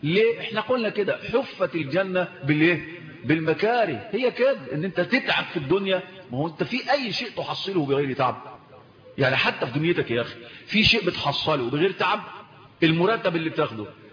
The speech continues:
بتاخده كده ولا بتتعب له؟ خلاص، الطالب اللي بينجح كده ولا بيجتهد ويتعب؟ هات شيء في الدنيا يا أخي لا يحصل إلا بتعب،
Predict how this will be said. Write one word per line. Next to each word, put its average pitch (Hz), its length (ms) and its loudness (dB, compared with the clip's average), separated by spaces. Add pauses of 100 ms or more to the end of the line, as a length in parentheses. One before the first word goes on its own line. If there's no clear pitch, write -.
بتاخده 170 320 2
كده 226 300 2 (680)
ولا 143 240 4
بتتعب 143 360 2
له؟ 147 160 0 (580)
خلاص، 160 380 0 (220)
الطالب 180 640 0
اللي 175 180 -2
بينجح 156 520 2 (100)
كده 247 300 2 (300)
ولا 156 240 2
بيجتهد 156 480 2
ويتعب؟ 147 420 2 (520)
هات 285 220 2
شيء 302 380 -2
في 196 60 -6
الدنيا 214 360 -2
يا 240 60 4
أخي 214 160 2
لا 247 100 2
يحصل 202 520 -2
إلا 190 140 -4
بتعب، 156 380 0